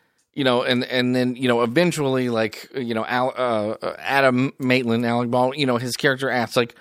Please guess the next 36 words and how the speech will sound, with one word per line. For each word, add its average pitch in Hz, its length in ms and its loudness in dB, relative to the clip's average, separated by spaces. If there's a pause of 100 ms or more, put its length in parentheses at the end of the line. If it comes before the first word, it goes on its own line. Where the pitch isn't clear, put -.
(360)
"Well, 123 160 0
are 139 140 4
you 143 140 0
qualified?" 123 600 2
And 110 140 2
then 113 100 0
he, 135 380 -6
you 143 140 -4
know, 113 180 0
he 120 160 -6 (160)
kinda, 127 140 -2
like, 110 160 -2
changes, 123 360 -6
"Well, 90 220 -4
I 104 80 -4
went 92 200 -8
to 80 120 -14
Juilliard," 113 580 -4
and 85 100 -12
so, 104 80 -8
yeah. 110 300 -6 (260)
And 160 80 -2
he 165 100 2
goes 170 280 4
off 156 220 4
in 156 80 0
this 143 140 -2
whole 156 260 4
monologue, 131 680 6 (480)
and 160 120 2
then, 165 100 4
but 165 180 4
you 180 120 0
can 151 180 -2
tell, 190 300 4
like, 139 280 -2